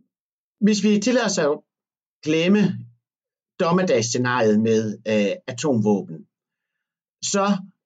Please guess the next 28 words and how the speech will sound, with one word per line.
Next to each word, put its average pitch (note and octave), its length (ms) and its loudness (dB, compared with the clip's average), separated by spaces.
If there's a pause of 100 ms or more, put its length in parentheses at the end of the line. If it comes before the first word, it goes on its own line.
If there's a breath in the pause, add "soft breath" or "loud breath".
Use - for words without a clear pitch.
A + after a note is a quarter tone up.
(420)
vil G#3+ 280 2
en E3+ 140 2
efterfølger E3+ 520 0
også D#3+ 240 -2
arve, D#3 480 0 (200)
altså B2 160 -6
Ruslands D#3+ 360 -2 (100)
økonomiske, D3+ 720 0 (180)
øh, G2+ 800 0
problemer, A#2 640 -2 (480)
og C3 240 -2
det E3 80 2
her D#3+ 180 0
med, C#3 360 2
at, A#2 340 -4
øh, A2 300 2 (920)
det - 60 -14
kan C#3 80 -2
godt E3+ 120 0
være, E3 120 0
at C#3 60 -8
befolkningen D#3 280 0
ikke C#3+ 120 2
er C3+ 40 0
specielt, B2+ 360 -4 (180)
øh, G2 380 -2 (720 soft breath)
umiddelbart G#3+ 380 2
kritiske F#3+ 600 0